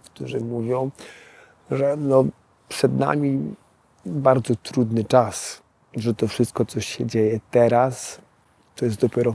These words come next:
początek. Przed nami jeszcze wiele lat, mówią, około dwudziestu niepokojów. Więc, drodzy, nie ma sensu czekać,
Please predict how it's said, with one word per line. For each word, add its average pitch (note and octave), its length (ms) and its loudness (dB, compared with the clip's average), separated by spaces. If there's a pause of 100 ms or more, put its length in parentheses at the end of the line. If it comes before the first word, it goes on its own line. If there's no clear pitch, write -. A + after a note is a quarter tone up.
początek. A#2 640 -2
Przed - 260 -10
nami A#2 180 0
jeszcze A2+ 260 -4
wiele A#2 340 2
lat, A2 460 0
mówią, A#2+ 320 2
około A#2 260 0
dwudziestu A2+ 580 0
niepokojów. A2 800 -6 (1200)
Więc, B2 120 -4
drodzy, C3+ 540 6 (440)
nie C#3+ 220 2
ma C3+ 180 2
sensu C#3 540 2
czekać, - 680 0